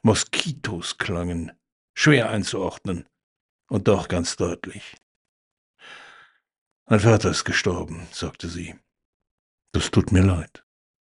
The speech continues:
Ist ein paar Monate her." Sie schenkte sich noch etwas Whisky ein und trank erneut, als würde sie Kraft schöpfen. "Ich mochte ihn nicht." Sie hob den Blick, um meine Reaktion einzuschätzen. "Was ich meine ist,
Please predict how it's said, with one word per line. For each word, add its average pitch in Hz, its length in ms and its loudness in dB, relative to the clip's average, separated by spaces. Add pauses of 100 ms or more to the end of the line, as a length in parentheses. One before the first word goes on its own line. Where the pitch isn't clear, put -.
(180)
Ist 107 240 2
ein 107 160 4
paar 104 140 2
Monate 104 520 2
her." 95 380 -4 (420)
Sie - 140 -2
schenkte 143 340 6
sich 110 160 2
noch 101 140 2
etwas 95 320 0
Whisky 92 400 0
ein 85 240 -4
und 85 120 -2
trank 98 220 2
erneut, 98 380 6
als - 320 0 (600)
würde 85 300 4
sie 78 380 -2
Kraft - 400 0
schöpfen. - 640 -2 (1600)
"Ich 110 240 8
mochte 117 360 6
ihn 80 100 -2
nicht." - 320 -8 (960)
Sie - 100 0
hob 98 180 2
den 87 180 0
Blick, 95 260 2
um 80 100 -2
meine 80 220 -6
Reaktion 80 540 -2
einzuschätzen. - 760 -8 (1160)
"Was 113 240 4
ich 123 180 4
meine 120 360 6
ist, 110 340 4